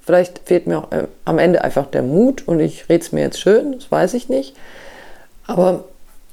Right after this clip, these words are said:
mm, ich find's tatsächlich ein heikles Thema.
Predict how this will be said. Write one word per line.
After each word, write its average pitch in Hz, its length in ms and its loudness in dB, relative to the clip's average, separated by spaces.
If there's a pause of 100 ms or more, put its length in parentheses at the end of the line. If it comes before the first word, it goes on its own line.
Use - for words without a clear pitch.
(120)
mm, 180 380 2 (840)
ich 196 100 2
find's 240 220 2
tatsächlich 220 500 0
ein 196 120 0
heikles 190 360 0
Thema. 156 400 -2